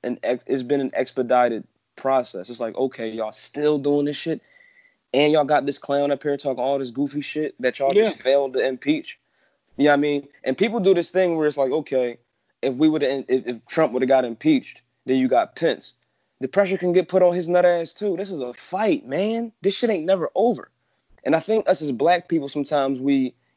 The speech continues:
Speaker 1: get caught up in this idea of, like,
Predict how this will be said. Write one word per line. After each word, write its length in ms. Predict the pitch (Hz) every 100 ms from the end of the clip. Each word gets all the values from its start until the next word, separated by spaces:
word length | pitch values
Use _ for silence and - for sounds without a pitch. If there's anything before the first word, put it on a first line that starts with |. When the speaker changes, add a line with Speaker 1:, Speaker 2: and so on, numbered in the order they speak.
| -
Speaker 1:
get 200 | 127 147
caught 280 | - 156 139
up 240 | 156 151 -
in 120 | 139
this 140 | 135
idea 540 | - 127 117 117 147 143
of, 200 | 120 117
like, 400 | 120 120 101